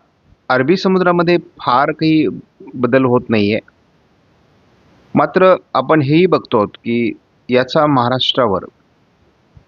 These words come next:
कसा परिणाम होतोय, कारण मार-, भारताच्या एकूण परिस्थितीचं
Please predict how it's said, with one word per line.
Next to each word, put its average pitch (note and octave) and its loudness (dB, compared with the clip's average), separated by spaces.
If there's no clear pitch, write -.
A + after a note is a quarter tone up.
कसा D#3 -2
परिणाम D#3 2
होतोय, G#2+ 0
कारण B2 0
मार-, B2+ 2
भारताच्या D#3 0
एकूण D#3+ -2
परिस्थितीचं C#3 0